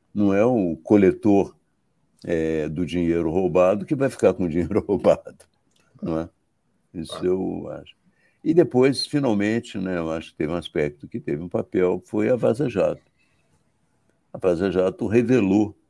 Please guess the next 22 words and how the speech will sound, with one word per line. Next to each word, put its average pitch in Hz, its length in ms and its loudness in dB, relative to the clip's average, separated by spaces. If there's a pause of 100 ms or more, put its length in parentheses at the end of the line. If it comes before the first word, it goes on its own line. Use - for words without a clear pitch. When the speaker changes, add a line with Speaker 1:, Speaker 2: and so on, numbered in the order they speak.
(580)
Speaker 1:
uma 90 240 -4
relação 87 440 -2
muito 101 320 -4
íntima 82 680 -6
entre 82 520 -4
o 92 120 -4
Moro 87 800 -2
e 95 80 -6
os 95 120 -8
procuradores. 95 880 -6 (680)
Eu 175 100 4
diria, 107 560 6
eu 101 240 0
também 104 320 -2
digo, 85 380 -4
essa 131 320 2
relação 95 500 -2
íntima 95 500 -4
entre 80 280 -10
juiz 82 520 -2
e 71 60 -16
procuradores, 80 800 -4